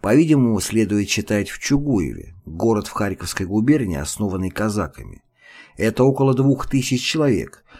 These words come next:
коих ценят высоко и кои постоянно на службе и в распоряжении России пребывают. Не упоминаю я многие другие народы татарские, на северной сцене до сей поры не выступавшие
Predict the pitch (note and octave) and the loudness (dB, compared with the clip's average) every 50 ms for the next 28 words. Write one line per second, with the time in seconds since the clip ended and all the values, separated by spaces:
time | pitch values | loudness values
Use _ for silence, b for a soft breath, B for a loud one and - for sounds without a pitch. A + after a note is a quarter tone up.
0 | b b b - G2+ G#2+ A2 G#2+ - - - - A#2 G#2+ G#2+ G#2 G#2 G#2 G#2+ G#2 | b b b -2 0 2 2 2 0 -2 -2 0 2 2 2 0 0 -2 -2 -2
1 | - - B2+ B2+ C3 - A2+ D#2 - - - - - - - G2 G2+ G2+ - - | 0 0 0 -2 -2 -4 -6 -6 -6 -10 -12 -12 -12 -6 -4 -2 -2 -2 -2 -2
2 | A2 - - - A2+ A#2 B2 B2 A#2+ A#2 A#2 A#2 A2+ A#2 A#2+ A#2+ - - E3 D#3+ | -4 -4 -4 -2 0 2 4 4 4 2 2 2 2 2 2 0 0 0 -2 -2
3 | C#3+ A#2+ F2 - - A1+ - B B B B B B - G2 G2+ G2+ G2 - - | -2 -2 -4 -4 -8 -8 -10 B B B B B B -2 -2 0 0 -2 -4 -2
4 | - G#2+ G#2+ G2+ G#2+ A2+ A2+ A#2 A2+ A2 A#2+ C3 C3 C3 - - D#3+ B2 F2+ D2 | 0 0 0 2 2 2 2 2 2 2 2 2 2 0 0 -2 0 -2 -2 -2
5 | - - D2+ C2+ D#2 E2 E2 D2+ C2 A#1 G1+ G1+ _ - _ _ _ _ _ B | -4 -8 -8 -6 -6 -6 -4 -4 -6 -8 -10 -14 _ -20 _ _ _ _ _ B
6 | B B B B B B B - - A2 B2 C3 C#3+ C#3 C3+ D#3+ D#3+ D#3+ E3 F3 | B B B B B B B -2 0 4 4 4 4 4 4 2 4 4 4 4
7 | E3 D#3 C#3+ C3 C3 B2+ B2+ C3+ C#3 C3+ C3+ A#2 A2 A#2 A#2 A#2 B2 C#3 D3+ D3 | 6 6 6 6 6 4 4 4 4 4 4 2 2 2 0 2 2 2 0 0
8 | D3 D#3 C#3+ A#2+ F#2+ F#2+ F#2 F#2 F#2 F2 E2 - - G2 F#2 - - E2 C#2 C#2+ | 0 0 2 2 2 2 0 0 -2 -6 -8 -8 -6 -6 -6 -6 -6 -8 -6 -6
9 | - - - - - - - - _ _ _ - - F#2 G#2+ A#2 A2 - - B2 | -8 -8 -10 -12 -16 -16 -18 -20 _ _ _ -12 -6 -4 -2 -2 -2 0 2 2
10 | A#2+ A#2 A2 G#2+ A2 G#2 - - - B2+ A2+ A2+ G#2 F2 G#2+ G#2 F#2+ - - A2 | 2 2 2 2 0 0 0 -2 -2 0 2 2 0 0 0 -2 -2 0 0 -2
11 | G#2 - - A2 G#2 A2 A2 G2 F#2+ B B B B B B B B B B B | -2 -2 -2 -4 -2 -2 -2 -2 -4 B B B B B B B B B B B
12 | B - - G#2 A2+ A2+ A#2 A2 - - C3 B2 - - D3 C#3 F#2+ - - - | B -4 0 2 2 4 2 0 0 0 -2 -2 0 0 0 0 0 -2 -4 -8
13 | - D2 - - - | -10 -12 -16 -18 -20